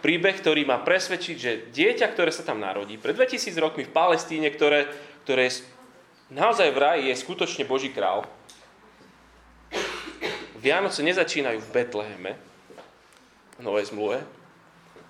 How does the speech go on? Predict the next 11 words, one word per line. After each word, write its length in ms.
ale 400
rodokmeňom. 680
Tak 240
kto 240
videl 320
nejaký 320
rodokmeň 560
na 240
vianočnej 480
pohľadnici 640
niekedy? 320